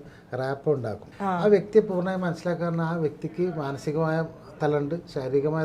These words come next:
Speaker 1: തലമുണ്ട്, സാമൂഹികമായ തലമുണ്ട്. അപ്പോൾ ഇത് എല്ലാം കൂടി കമ്പൈൻ ചെയ്തിട്ടാണ് ചികിത്സ നിശ്ചയിക്കുക.
Speaker 2: ഉം.
Speaker 1: അപ്പോൾ ആളുടെ പണ്ടത്തെ ന-, അയാളുടെ ഫാമിലി ഹിസ്റ്ററി,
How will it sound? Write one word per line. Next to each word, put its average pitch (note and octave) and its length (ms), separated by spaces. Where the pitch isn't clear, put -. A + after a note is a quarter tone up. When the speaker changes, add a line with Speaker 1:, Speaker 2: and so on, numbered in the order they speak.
Speaker 1:
തലമുണ്ട്, D3+ 280
സാമൂഹികമായ D#3 580
തലമുണ്ട്. A#2+ 460
അപ്പോൾ E3+ 140
ഇത് G#3+ 280
എല്ലാം E3 240
കൂടി F3+ 120
കമ്പൈൻ E3+ 500
ചെയ്തിട്ടാണ് E3 580
ചികിത്സ D#3+ 260
നിശ്ചയിക്കുക. B2+ 460
Speaker 2:
ഉം. G#3+ 140
Speaker 1:
അപ്പോൾ D3+ 180
ആളുടെ D3 260
പണ്ടത്തെ D#3 680
ന-, D#3 260
അയാളുടെ C#3 260
ഫാമിലി B2+ 400
ഹിസ്റ്ററി, A#2+ 420